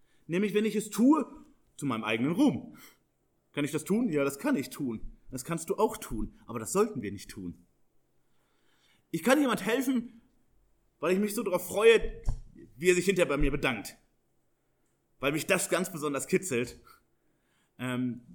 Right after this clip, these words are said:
wenn ich jemand sehe und er ist richtig in Not und ich kann helfen und hinterher bin ich der Held. Wir waren gerade auf dem Männerwochenende zum Thema Helden. Und da fühle ich mich als der echte Held.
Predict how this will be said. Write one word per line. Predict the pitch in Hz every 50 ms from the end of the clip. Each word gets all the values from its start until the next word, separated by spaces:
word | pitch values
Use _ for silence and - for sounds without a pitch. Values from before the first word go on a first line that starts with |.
| - _ _ _ _ _ _ _ _
wenn | _ 139 147
ich | 147 120
jemand | 170 156 147 139 -
sehe | 165 175 185 190 196 170
und | 156 139
er | 139
ist | 131 120 135
richtig | 202 208 214 233 175 170
in | 175
Not | 160 160 165 185 202 185 - - - - _
und | - 151
ich | 151 -
kann | 175 151
helfen | 139 170 170 180 175 185 180 - - - - -
und | - 135 139 -
hinterher | 170 180 180 180 170 151 151
bin | 139 127 143 156
ich | 147 143 -
der | - 143 127
Held. | - 160 160 131 - - - _ _ - _ - _ - - - - - - - - - _ _ _ _ _ _ _
Wir | - 104
waren | 127
gerade | 131 135 127
auf | 107
dem | 123
Männerwochenende | 139 165 170 151 135 135 117 139 127 120 131 123 113
zum | - 120 120
Thema | 131 127 120 110
Helden. | 127 147 151 139 127 - - - - - - - - - - - - _ _ _ _ _ _ _ _ _ _ _ _ _ _ - _ - _ _ _ _ _ - - - _ _
Und | 123 131
da | 120
fühle | - - 214 180 156
ich | -
mich | 160 151 -
als | 151 139 -
der | 165 131
echte | 147 - - 156
Held. | - 139 113 107 -